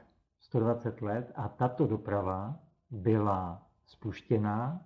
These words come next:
Je ta, je to, tuším, tady mám čtrnáct kilometrů s jednadvaceti stanicemi. A do dnešní doby nestojí, eh, nic jiného. Někde, kde by tato, tato doprava ještě měla,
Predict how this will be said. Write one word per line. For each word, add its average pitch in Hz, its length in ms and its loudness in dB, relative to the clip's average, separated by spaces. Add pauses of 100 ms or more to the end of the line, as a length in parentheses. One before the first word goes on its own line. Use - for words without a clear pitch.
Je 113 220 2
ta, 110 500 0
je 113 120 0
to, 117 140 0
tuším, 110 920 0
tady 110 200 0
mám 110 280 2
čtrnáct 107 520 0
kilometrů 107 560 0
s 151 100 -14
jednadvaceti 104 640 -2
stanicemi. 104 760 -6 (920)
A 107 460 4
do 135 180 6
dnešní 160 460 6
doby 113 640 4 (100)
nestojí, 123 1000 2 (200)
eh, 110 680 -2
nic 139 300 6
jiného. 127 500 6 (1000)
Někde, 127 440 6
kde 120 200 4
by 120 260 6
tato, 117 580 2
tato 113 340 0
doprava 117 760 4
ještě 117 440 0
měla, 113 800 2